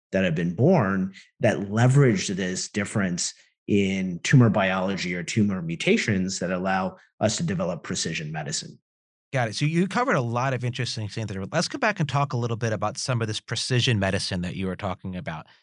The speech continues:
Speaker 2: That feels like another one of those great big buzzwordy things. How close are we to precision medicine? Or almost controversially, I could say, you know, it's always been precision medicine. My doctor talks to me and he prescribes the right drugs for Justin, which might be different than the drugs for my wife or my son or the person next door.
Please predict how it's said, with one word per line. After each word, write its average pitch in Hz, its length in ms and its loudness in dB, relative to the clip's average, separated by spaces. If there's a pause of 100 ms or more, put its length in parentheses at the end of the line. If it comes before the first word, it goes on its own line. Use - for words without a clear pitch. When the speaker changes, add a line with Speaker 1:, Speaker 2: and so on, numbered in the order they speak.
(180)
Speaker 2:
That 147 140 4
feels 180 180 4
like 156 80 0
another 147 200 6
one 135 80 4
of 123 60 2
those 110 100 0
great 127 280 -2
big 113 280 -4
buzzwordy 107 560 0
things. 95 360 -6 (340)
How 214 240 4
close - 380 4
are 110 80 2
we 101 140 -2
to - 140 -6
precision 107 440 0
medicine? 110 480 2 (400)
Or 139 220 0 (120)
almost 165 300 2
controversially, 147 640 0
I 139 100 0
could 151 160 -4
say, 143 100 0
you 139 80 2
know, 135 120 2
it's 127 120 -4 (120)
always 190 260 4
been 104 140 -4
precision 104 420 -4
medicine. 95 280 -2
My 110 120 -4
doctor 131 360 0
talks 127 280 0
to 120 80 -6
me 151 140 2
and 120 140 0
he 139 100 2
prescribes 123 580 -2 (380)
the 127 80 0
right 131 180 4
drugs 123 300 0
for 117 140 -4
Justin, 135 480 0
which 117 180 -4
might 113 140 0
be 113 100 -6
different 127 400 0
than 113 220 -2
the 107 100 -4
drugs 110 300 -2
for 107 420 -2
my 113 180 -2
wife 117 400 0
or 107 180 0
my 95 140 -6
son 110 360 -6
or 104 140 -6
the 107 180 -6
person 113 340 -4
next 98 260 -6
door. 139 280 -4